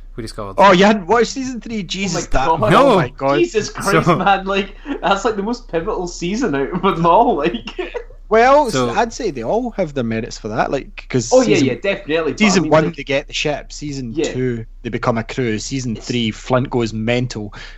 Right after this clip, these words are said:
Speaker 2: And season four, Silver becomes Long
Speaker 3: Yeah,
Speaker 2: John.
Speaker 3: but I'm just, I think there, there's a lot more, um,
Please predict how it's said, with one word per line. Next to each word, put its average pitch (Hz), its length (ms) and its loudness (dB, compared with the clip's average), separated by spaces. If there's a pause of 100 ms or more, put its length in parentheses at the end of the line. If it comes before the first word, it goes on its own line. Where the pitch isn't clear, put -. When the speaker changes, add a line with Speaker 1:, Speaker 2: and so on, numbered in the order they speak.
Speaker 2:
And 110 100 -8
season 123 320 0
four, 120 400 2
Silver 117 480 -4
becomes 110 400 -4
Long 110 120 2
Speaker 3:
Yeah, - 80 4
Speaker 2:
John. 156 180 0
Speaker 3:
but 101 180 -6
I'm - 80 -10
just, - 200 -8
I 147 100 -4
think 151 180 -4
there, 143 140 -2
there's 139 280 0
a 143 60 2
lot 139 300 4
more, 135 380 6
um, 107 360 -2